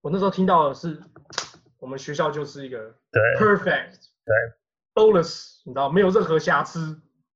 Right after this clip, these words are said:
Speaker 1: 你知道吗？
Speaker 2: 这个方法厉害，
Speaker 1: 这样子。
Speaker 2: 所以在 Instagram 上找真的在这些学校飞的人，
Speaker 1: 对。
Speaker 2: 亲自去问他们。
Speaker 1: 对，我那时候就用 Instagram，因为，因为我觉得就是问，要，我想一定要问学生。
Speaker 2: 对。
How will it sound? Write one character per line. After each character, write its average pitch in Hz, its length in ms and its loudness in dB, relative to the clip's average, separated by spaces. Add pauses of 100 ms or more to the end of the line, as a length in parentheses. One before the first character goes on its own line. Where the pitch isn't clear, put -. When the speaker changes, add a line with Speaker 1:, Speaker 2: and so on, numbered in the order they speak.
(340)
Speaker 1:
你 117 100 -20
知 127 60 -12
道 254 60 -6
吗？ 269 60 -4
Speaker 2:
这 233 60 0
个 190 140 0
方 160 200 2
法 107 200 0
厉 107 240 2
害， 101 60 2
Speaker 1:
这 98 180 4
样 90 100 -2
子。 - 60 -14
Speaker 2:
所 120 160 0
以 120 160 2
在 143 260 0
Instagram 123 540 2
上 123 340 0
找 95 460 -2 (360)
真 190 140 2
的 202 80 2
在 165 180 2
这 131 120 0
些 131 180 2
学 110 240 0
校 107 220 2
飞 123 280 0
的 120 140 2
人， 110 320 -2
Speaker 1:
对。 120 80 -16
Speaker 2:
亲 190 300 2
自 180 120 -6
去 151 120 -2
问 123 280 2
他 90 200 -2
们。 117 280 -6 (460)
Speaker 1:
对， 156 220 2
我 127 100 -4
那 165 120 0
时 165 100 -4
候 147 60 -4
就 151 100 -8
用 147 160 -8
Instagram， 135 520 -12 (300)
因 190 100 -2
为， 202 100 -2
因 202 40 2
为 202 60 4
我 175 100 2
觉 139 140 -10
得 143 60 -6
就 156 100 -10
是 160 80 -8
问， 165 220 -2
要， 190 100 -2 (180)
我 151 80 -6
想 151 140 -6
一 147 40 -10
定 190 100 -6
要 165 100 0
问 175 160 -4
学 117 240 -12
生。 113 180 -12 (480)
Speaker 2:
对。 113 100 2